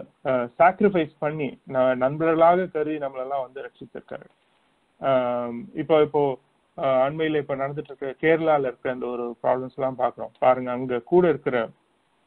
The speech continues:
உதாரணத்துக்கு அங்க இருக்கிற relief personnel, அங்க இருந்த மக்கள் ஒரு வெள்ளம் வந்து விட்டதுன்னா உடனே வந்து மேடான ஒரு இடத்துக்கு குடுகுடுன்னு ஓடி போயிடலையே. அவங்க இறங்கி அவங்களெல்லாம்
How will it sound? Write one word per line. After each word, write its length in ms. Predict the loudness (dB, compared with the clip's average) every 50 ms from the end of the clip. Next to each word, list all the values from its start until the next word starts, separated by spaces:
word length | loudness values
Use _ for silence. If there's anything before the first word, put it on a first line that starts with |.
| _ _ _ _ _ _ 0
உதாரணத்துக்கு 460 | 4 4 6 4 4 0 -4 -4 -4
அங்க 200 | -4 -4 -4 -6
இருக்கிற 360 | -6 -6 -6 -4 -4 -4 -4
relief 400 | -4 -4 -4 -4 -4 -6 -4 -4
personnel, 420 | -4 -4 -4 -6 -8 -8 -8 -8 -10 _ _ _ _ _ _ _ _
அங்க 280 | 0 0 2 4 4 4 4 4 4 2 2 0 0 0 0
இருந்த 340 | -2 -2 0 2 2 2
மக்கள் 420 | 2 0 -2 -2 0 0 0 0 -2 _ _ _ _ _ _ _ _ _
ஒரு 240 | 2 2 4 4 4 4 2 2 0 0 0 -2 -4 -4 -2
வெள்ளம் 340 | 0 2 4 4 4 4 4
வந்து 340 | 2 0 2 2 2 2
விட்டதுன்னா 340 | 2 0 -2 -4 -4 -4 -4
உடனே 420 | -4 -2 -2 -4 -6 -6 -8 -8 -8
வந்து 480 | -8 -8 -6 -6 -4 -2 -4 -4 -6 -8 _ _ _
மேடான 540 | -2 2 2 2 4 6 6 4 4 4 0
ஒரு 220 | -4 -4 -4 -4
இடத்துக்கு 640 | -6 -6 -8 -12 -12 -10 -6 -6 -4 -4 -4 -6 -8 -8
குடுகுடுன்னு 240 | -8 -8 -8 -6 -4
ஓடி 260 | -2 -2 -2 -2 -2 -4 -4
போயிடலையே. 380 | -4 -4 -4 -8 -12 -18 -20 _ _ _ _ _ _ _ _ _ _ _ -10 -8
அவங்க 220 | -6 -4 0 0
இறங்கி 640 | 0 2 2 2 2 2 0 0 -2 -4 -4 -2 -2
அவங்களெல்லாம் 500 | -2 -2 -2 -2 -2 0 0 0 -2